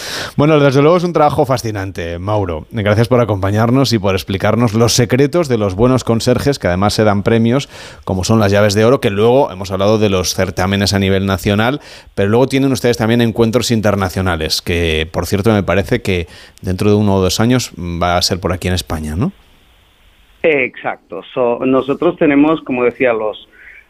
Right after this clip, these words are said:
Speaker 2: ah, las cenas de gala o los eventos de gala locales, cada delegación a nivel nacional, que lo hacemos cada año. De hecho, este año será en noviembre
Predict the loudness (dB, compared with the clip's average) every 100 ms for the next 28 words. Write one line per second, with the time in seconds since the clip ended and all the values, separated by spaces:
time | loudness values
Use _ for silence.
0 | -4 0 2 4 2 0 -2 0 2 0
1 | 0 0 0 0 -2 0 2 2 2 2
2 | 0 -2 -2 -4 -6 -6 -4 -2 -2 0
3 | 2 2 2 0 0 -4 0 0 0 -4
4 | -2 2 2 2 -2 -4 -2 2 2 0
5 | -2 0 2 2 2 0 -2 0 0 0
6 | -2 -2 -2 0 0 0 0 2 2 2
7 | 0 0 0 -4 -2 0 0 0 -2 -2
8 | -2 0 2 0 0 0 0 -2